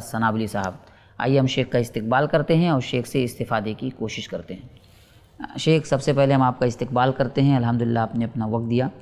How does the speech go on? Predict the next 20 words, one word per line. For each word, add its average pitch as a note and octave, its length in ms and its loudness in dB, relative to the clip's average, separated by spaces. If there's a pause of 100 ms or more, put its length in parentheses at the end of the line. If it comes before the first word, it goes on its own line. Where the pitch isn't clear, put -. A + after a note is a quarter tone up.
(480)
आ, A#2+ 140 0
शेख, D3 300 0
आज B2+ 280 0
जो C3+ 240 4
हमारा A#2+ 300 2
सवाल A#2+ 340 0
है B2+ 160 -2
वो B2+ 200 2
बंटवारे C3 400 4
से B2 120 -2
मुताल्लिक़ G2+ 500 -6
है - 180 -18 (480)
कि C#3+ 120 0
भाइयों C3+ 420 4
के D#3 120 2
दरमियान C3 440 4
जो C3+ 100 4
बंटवारा A#2 440 2
होता G#2+ 340 -2
है, A2 200 0